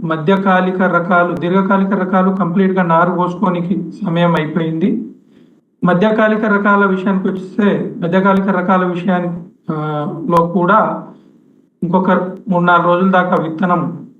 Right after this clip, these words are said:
మనం నారు పోసుకోవచ్చు. ఇప్పుడు ఉన్న సమయము పూర్తిగా మనకు స్వల్పకాలిక రకాలకు అనువైన సమయము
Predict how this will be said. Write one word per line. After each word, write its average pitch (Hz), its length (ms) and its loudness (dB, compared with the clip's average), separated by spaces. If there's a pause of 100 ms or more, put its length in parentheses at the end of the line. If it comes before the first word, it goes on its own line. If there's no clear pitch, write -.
(180)
మనం 160 500 -2 (100)
నారు 160 220 4
పోసుకోవచ్చు. 165 1000 2 (580)
ఇప్పుడు 185 640 4 (400)
ఉన్న 196 480 6 (540)
సమయము 202 640 6
పూర్తిగా 208 400 6
మనకు 190 500 4
స్వల్పకాలిక 202 840 4
రకాలకు 180 840 2 (480)
అనువైన 185 440 6
సమయము 185 680 2